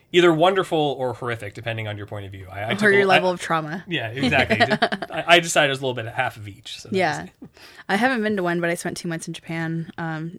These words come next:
Speaker 2: I did, I was in Toyooka, Kyoto, Osaka, Amano Hashidate. Um, so <laughs> I took a little bit of Japanese before I went, which is good. Um, but yeah, we just, I went to a few, um, arcades in Toyooka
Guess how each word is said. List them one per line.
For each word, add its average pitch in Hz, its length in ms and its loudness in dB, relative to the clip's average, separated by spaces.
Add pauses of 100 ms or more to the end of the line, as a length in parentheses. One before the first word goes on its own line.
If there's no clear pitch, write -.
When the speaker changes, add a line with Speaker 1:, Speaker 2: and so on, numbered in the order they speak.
Speaker 2:
I 175 120 -6
did, 170 260 -6
I 170 80 -4
was 165 140 -6
in 160 340 -6 (200)
Toyooka, 170 760 -6
Kyoto, 160 560 -10 (400)
Osaka, 165 520 -8
Amano 165 200 -4
Hashidate. 165 640 -10 (520)
Um, 160 520 -4 (260)
so 165 180 -4 (260)
<laughs> - 0 - (180)
I 208 200 0
took 247 180 -6
a 240 40 -2
little 220 120 4
bit 190 80 0
of 170 60 -4
Japanese 160 380 -4
before 165 180 -2
I 160 100 -2
went, 165 160 -6 (420)
which 175 140 -6
is - 100 -14
good. 160 340 -4
Um, 165 460 -4
but 175 180 0
yeah, 175 180 2
we 185 180 -2
just, - 340 -10 (180)
I 180 120 0
went 180 160 0
to 175 80 -4
a 160 60 -2
few, 175 580 -4 (560)
um, 156 440 -8
arcades 175 600 -4
in 165 240 -4
Toyooka 165 600 -6